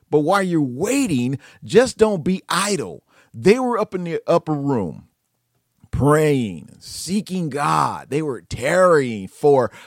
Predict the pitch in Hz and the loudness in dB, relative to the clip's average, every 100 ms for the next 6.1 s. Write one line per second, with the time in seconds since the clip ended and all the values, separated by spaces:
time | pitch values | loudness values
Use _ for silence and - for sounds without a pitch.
0 | - - 120 185 226 214 - 190 190 143 | -20 -6 2 4 4 2 0 -2 0 0
1 | 120 104 120 120 151 147 113 - 160 151 | -2 -2 -2 -2 -4 -2 -4 -6 0 2
2 | 117 101 98 127 127 135 127 - 95 - | 2 -2 -4 -6 -6 -4 -4 -6 -10 -4
3 | 170 190 185 139 165 123 98 - 131 156 | -4 -4 -4 0 0 0 -2 -2 0 0
4 | 151 131 113 110 98 73 - 117 135 123 | 0 -4 -8 -6 -6 -8 -12 -8 -6 -4
5 | 135 123 110 101 135 156 147 - 151 147 | -2 -4 -4 -6 -6 -6 -8 -4 -2 -2